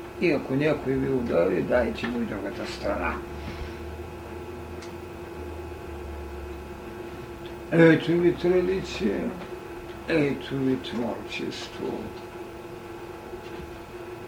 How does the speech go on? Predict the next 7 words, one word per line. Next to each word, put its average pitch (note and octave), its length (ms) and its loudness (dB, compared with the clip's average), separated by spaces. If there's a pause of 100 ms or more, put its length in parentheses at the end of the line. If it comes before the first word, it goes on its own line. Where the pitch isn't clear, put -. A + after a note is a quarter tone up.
(1900)
Беше D#3 280 8
ви D#3 200 8
казано, D#3 640 10
„Бъдете D#3 540 10
верни A3 440 12
на A#3+ 180 12
Саваота.“ A3+ 840 12